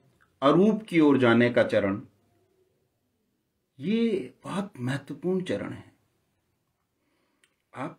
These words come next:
देखोगे कि सारी ही चीज़ें रूप से शुरू होती हैं, लेकिन जब वो अपनी यात्रा में आगे बढ़ जाती हैं तो वो अरूप की ओर, अ, अ, गमन करना शुरू कर देती हैं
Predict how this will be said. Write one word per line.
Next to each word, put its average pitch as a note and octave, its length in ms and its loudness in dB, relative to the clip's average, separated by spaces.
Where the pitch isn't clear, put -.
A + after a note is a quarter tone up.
देखोगे B2 520 -2
कि E3+ 480 -2
सारी F3+ 380 2
ही A#3 140 4
चीज़ें D3+ 500 4
रूप A3 280 4
से F3+ 180 0
शुरू C3+ 240 4
होती G2 300 -2
हैं, F2 260 -14
लेकिन A3+ 540 0
जब G#3 240 4
वो G#3+ 80 4
अपनी G3+ 340 4
यात्रा F3+ 340 6
में G3 100 4
आगे E3+ 320 6
बढ़ D#3+ 180 6
जाती C#3+ 340 6
हैं F#3 140 4
तो G3+ 100 2
वो F#3 60 4
अरूप F#3+ 440 2
की F3 160 -4
ओर, C#3+ 300 2
अ, - 20 -16
अ, A2 680 -8
गमन D3+ 360 4
करना B2+ 280 6
शुरू A2+ 240 -2
कर F#2 180 0
देती E2+ 280 -4
हैं F2 180 -12